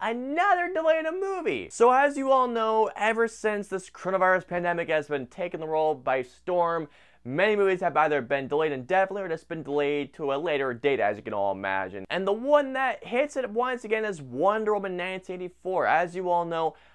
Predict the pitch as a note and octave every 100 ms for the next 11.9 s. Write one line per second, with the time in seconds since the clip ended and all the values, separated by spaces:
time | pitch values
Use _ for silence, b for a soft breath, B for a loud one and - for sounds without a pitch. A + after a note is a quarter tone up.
0 | _ D#3+ F3+ F#3 A3+ A3 G3 G3 F#3 F3
1 | E3+ D#3+ - C#3 B2+ A2 A#2 D#3+ F3 C#3+
2 | C#3+ G#2+ A2+ C3+ F3 E3+ D#3+ F#3 F3+ D#3+
3 | D#3+ - B2 B2 B2+ B2 A#2 G#2+ - -
4 | E3+ E3+ E3+ E3 D#3+ D#3+ F#3 D#3+ E3+ E3
5 | D#3 D3+ C#3+ - C3 B2 A#2+ - D3 C#3
6 | B2+ B2 C3+ - - C#3 C#3 C3 - C3
7 | A#2 - D3+ E3 E3 D3+ b b b D3+
8 | D3 F3 G#3 A3+ A3+ G#3 G3+ D#3+ F3+ F#3
9 | F#3+ F3+ E3 E3 D#3+ D3+ E3 D#3 C#3+ B2+
10 | C3 D#3 D#3+ E3+ D3 C#3+ C3 C3 D3 B2
11 | - - - D3+ F3 - D3+ D#3+ -